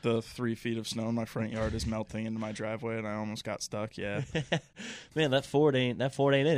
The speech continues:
Speaker 2: is it?
Speaker 1: Oh, you just put it in four high and let her eat. It's fine.
Speaker 2: <laughs>
Speaker 1: The turbo really loves it.
Speaker 2: Yeah, you getting, uh, you getting a little excited to go back out to Lake Erie for the walleye? It's coming up here, I think, sooner than we'll,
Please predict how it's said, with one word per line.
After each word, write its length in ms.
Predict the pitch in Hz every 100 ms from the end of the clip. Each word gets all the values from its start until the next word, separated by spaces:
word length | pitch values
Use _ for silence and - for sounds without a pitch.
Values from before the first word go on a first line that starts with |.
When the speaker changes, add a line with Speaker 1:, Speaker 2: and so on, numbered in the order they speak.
| 139
Speaker 2:
is 120 | 120
it? 160 | 92 -
Speaker 1:
Oh, 120 | 139
you 80 | 143
just 180 | 170 -
put 160 | 143
it 40 | 123
in 140 | 113
four 260 | - 113 110
high 180 | 110 107
and 120 | 110
let 120 | 110
her 120 | 98
eat. 200 | 101 107
It's 160 | 131 -
fine. 320 | - 190 208 226
Speaker 2:
<laughs> 40 | - - - - - - -
Speaker 1:
The 100 | 131
turbo 420 | - 147 131 127
really 280 | 117 120 113
loves 340 | 110 110 107 110
it. 120 | - _ _ - - -
Speaker 2:
Yeah, 140 | 123
you 140 | 117
getting, 300 | 113 123 120
uh, 140 | 117 110
you 100 | 107
getting 140 | 117
a 40 | 117
little 120 | 113
excited 380 | - 113 113 107
to 40 |
go 100 | 107
back 220 | 107 107
out 160 | 107 110
to 60 | 98
Lake 220 | 101 101
Erie 180 | 104 113
for 180 | -
the 60 | 95
walleye? 460 | 90 95 113 123 135
It's 120 | -
coming 220 | 117 110
up 120 | 123
here, 200 | 117 104
I 60 | 98
think, 180 | - 92
sooner 280 | - 107 98
than 160 | 95
we'll, 260 | 92 90